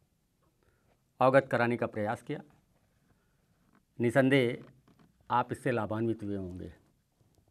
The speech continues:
मुझे पूर्ण विश्वास है कि दूरस्थ शिक्षा के संबंध में आपके मन मस्तिष्क में जो भ्रांतियाँ होंगी कि ये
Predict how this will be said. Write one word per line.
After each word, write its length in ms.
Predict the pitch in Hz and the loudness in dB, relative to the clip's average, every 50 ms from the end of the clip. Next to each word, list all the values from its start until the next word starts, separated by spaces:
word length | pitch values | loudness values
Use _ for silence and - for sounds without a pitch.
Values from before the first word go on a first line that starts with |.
| _ _ _ _ _ _ _ _ _ _ _ _ _ _ _ _ _ - | _ _ _ _ _ _ _ _ _ _ _ _ _ _ _ _ _ -4
मुझे 140 | 127 117 131 | -2 -2 -2
पूर्ण 260 | 127 139 135 135 139 | 0 2 2 4 4
विश्वास 420 | 123 120 110 - 139 135 143 139 165 | 2 0 0 2 2 2 2 2 -2
है 80 | 170 214 247 - _ _ _ _ _ _ _ _ _ _ _ _ _ _ _ _ _ _ _ _ _ _ _ - | -6 -6 -8 -14 _ _ _ _ _ _ _ _ _ _ _ _ _ _ _ _ _ _ _ _ _ _ _ -4
कि 100 | - 156 | -2 0
दूरस्थ 380 | 143 156 170 180 202 196 202 180 | 4 6 6 6 6 4 2 -2
शिक्षा 360 | 160 - 175 - - - 190 | -2 0 0 2 4 4 4
के 140 | 185 185 160 | 6 4 2
संबंध 360 | - 151 135 143 160 170 165 | 2 4 4 4 4 4 6
में 360 | 156 151 135 120 120 - - - - _ _ _ _ _ _ _ _ _ _ _ _ _ _ _ _ _ - | 4 4 4 2 0 -4 -10 -16 -20 _ _ _ _ _ _ _ _ _ _ _ _ _ _ _ _ _ 2
आपके 320 | 120 131 135 - 160 143 | 2 2 4 4 2 4
मन 260 | 131 135 156 175 180 170 | 6 6 6 6 6 6
मस्तिष्क 440 | 160 143 - - 156 131 - - 131 | 6 4 4 0 -2 -2 -2 -4 -6
में 200 | 120 104 - - - _ _ _ _ _ _ _ _ _ _ _ _ _ _ _ _ _ _ - | -4 -4 -6 -10 -16 _ _ _ _ _ _ _ _ _ _ _ _ _ _ _ _ _ _ -2
जो 160 | 120 135 135 | 2 2 2
भ्रांतियाँ 500 | 110 95 123 127 135 139 131 156 151 143 | 2 2 2 4 4 4 4 4 4 4
होंगी 300 | 123 113 107 113 117 151 202 - - - _ _ _ _ _ _ _ _ _ _ _ _ _ _ _ _ _ _ _ _ _ _ - 170 | 4 4 2 0 0 -2 -4 -6 -12 -18 _ _ _ _ _ _ _ _ _ _ _ _ _ _ _ _ _ _ _ _ _ _ -6 -2
कि 40 | |
ये 440 | 175 196 214 208 214 208 175 160 165 | 2 4 6 8 8 8 8 6 6